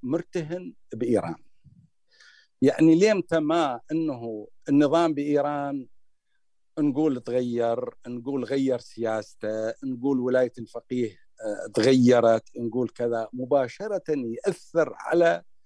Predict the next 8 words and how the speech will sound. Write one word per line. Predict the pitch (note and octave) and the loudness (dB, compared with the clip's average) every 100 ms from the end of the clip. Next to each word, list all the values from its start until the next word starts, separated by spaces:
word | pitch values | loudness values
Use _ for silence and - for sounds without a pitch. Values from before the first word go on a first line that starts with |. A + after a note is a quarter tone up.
| _ _ _ _ - | _ _ _ _ -2
على | C#3+ E3+ | 2 2
القوى | C#3+ - E3 C#3 | 2 0 0 0
الإسلامية | B2+ - C3+ D3 C#3+ | -4 -8 -6 -2 -2
بداخل | A#2 A#2 - | -4 -8 -12
العراق. | - - - | -20 -16 -2
ولذلك | C3 C#3+ F3 G3 G#2+ - - _ _ _ - | 2 2 4 2 0 -10 -20 _ _ _ -4
قبل | B3+ C4+ A3+ D#3 | 0 0 -2 -10
سنة | D3+ - C4 A#3 | -6 -2 0 -2